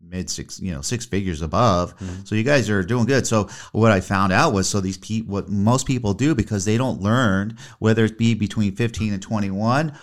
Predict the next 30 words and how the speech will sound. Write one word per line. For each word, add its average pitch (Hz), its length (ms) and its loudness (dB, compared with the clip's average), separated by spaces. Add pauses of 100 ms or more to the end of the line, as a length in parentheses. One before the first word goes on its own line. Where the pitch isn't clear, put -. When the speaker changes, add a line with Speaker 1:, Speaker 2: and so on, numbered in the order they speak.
(160)
Speaker 1:
or 104 140 2
thirty 113 360 0
to 95 80 -2
fifty, 143 360 -4
it 92 40 -2
really 113 180 0
doesn't 92 220 -2
matter. 101 220 0
You, 85 220 -6 (160)
there's 92 160 -6
no 110 220 0
age 98 240 0
to - 80 -4
learn 104 220 0
this. 76 180 -8
You 92 60 -2
should 87 160 -4
learn 95 180 0
it 85 100 0
at 80 140 -4
some 92 160 -2
point - 200 -8
in 69 60 -16
time, 98 240 -2
right? 78 260 -6 (420)
That 104 340 2 (240)
they 107 340 6
weren't, 113 500 0 (120)
um, 95 540 0 (320)
implementing, 92 1040 -2